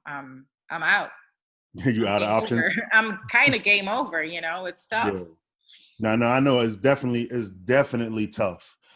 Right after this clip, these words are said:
Speaker 2: You know, especially for you, especially for anybody, any, like, think about it, all the, the, the basketball players, you know?
Speaker 1: Yeah, like, you wanna, but, you know, I know a lot of Americans that are still in China right now.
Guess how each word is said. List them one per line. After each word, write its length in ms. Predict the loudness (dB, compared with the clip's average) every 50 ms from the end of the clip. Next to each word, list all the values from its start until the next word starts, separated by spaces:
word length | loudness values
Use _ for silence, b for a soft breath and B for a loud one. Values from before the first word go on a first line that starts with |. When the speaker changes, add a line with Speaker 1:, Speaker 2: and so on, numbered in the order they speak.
| B B B B -12 -12 -6
Speaker 2:
You 120 | -2 0
know, 120 | 2 2 0
especially 400 | 2 2 2 2 4 2 -2 -2
for 160 | 0 -2 2
you, 160 | 4 6 4
especially 320 | 6 6 4 2 4 2
for 140 | 2 2 4
anybody, 520 | 4 6 6 6 6 6 6 6 6 4 2
any, 160 | 2 4 4
like, 160 | 2 2 2
think 140 | 2 0 2
about 180 | 4 4 4
it, 40 | 4
all 180 | 4 2 2 4
the, 220 | 2 2 0 -2
the, 140 | -6 -6 -4
the 100 | -4 -6
basketball 580 | -2 2 2 4 4 2 0 -2 0 0 0 0
players, 460 | 0 0 0 0 -2 -4 -10 -12 -6
you 100 | -2 0
know? 320 | 2 2 2 0 -2 -4 -6 _
Speaker 1:
Yeah, 380 | 2 4 6 6 6 6 6 6
like, 160 | 4 2 2
you 100 | 0 -2
wanna, 380 | 0 2 2 2 2 2 0 -2 B B B _
but, 180 | 0 0 0 0
you 80 | 0
know, 140 | 2 4 4
I 100 | 4 4
know 240 | 4 4 2 2 0
a 40 | 0
lot 320 | 2 4 6 6 6 4
of 160 | 2 0 -2 -4
Americans 680 | -6 -2 0 4 4 4 4 2 -2 -8 -10 -10 -10 -8
that 120 | -4 -4
are 140 | -4 -4 -4
still 600 | -8 -12 -14 -10 -8 -6 -4 -4 -4 -6 -8 -8 -8
in 340 | -6 -4 -4 -4 -4 -6
China 480 | -8 -6 -4 -4 -4 -2 -4 -6 -6 -6
right 160 | -6 -6 -6 -6
now. 160 | -10 -10 -10